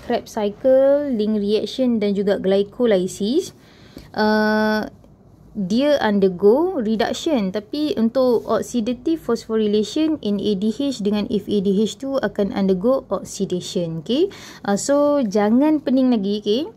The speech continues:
Uh, buat bertenang dulu. <laughs> Okey, next kita tengok. Uh, untuk N A D H, dia punya electron is in higher energy level. Uh, so, bila higher energy level, apa yang berlaku?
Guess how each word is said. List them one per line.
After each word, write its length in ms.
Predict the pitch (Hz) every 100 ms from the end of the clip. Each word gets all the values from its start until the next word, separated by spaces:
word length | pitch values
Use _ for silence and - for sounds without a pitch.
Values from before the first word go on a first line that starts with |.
| - - - -
Uh, 160 | 202 202
buat 240 | 208 190
bertenang 480 | 208 208 202 196 185
dulu. 240 | 180 175 233 - - - 320
<laughs> 420 | 320 - - -
Okey, 320 | 294 285 202
next 320 | 214 302 302
kita 240 | - 240 247
tengok. 400 | 208 185 202 311 - _ _ _ _ _ _ - - - _
Uh, 320 | 240 240 240
untuk 400 | 233 247 247 370
N 240 | 262 247 -
A 120 | 233
D 240 | 202 226 220
H, 560 | 202 190 233 247 - -
dia 240 | 214 220
punya 240 | - 240 247 247
electron 640 | 233 240 240 294 285 277 254
is 240 | 226 -
in 320 | - 240 233
higher 640 | 226 - 208 214 220 220 208
energy 640 | 202 196 196 - 202 202
level. 560 | 190 190 180 196 180 240 - - -
Uh, 160 | - 185
so, 240 | - 285
bila 320 | 220 233 339 339
higher 240 | 277 262
energy 400 | - 220 220 196
level, 480 | 190 175 165 214 285
apa 320 | - 185 202
yang 80 | 185
berlaku? 480 | 185 185 - 262 302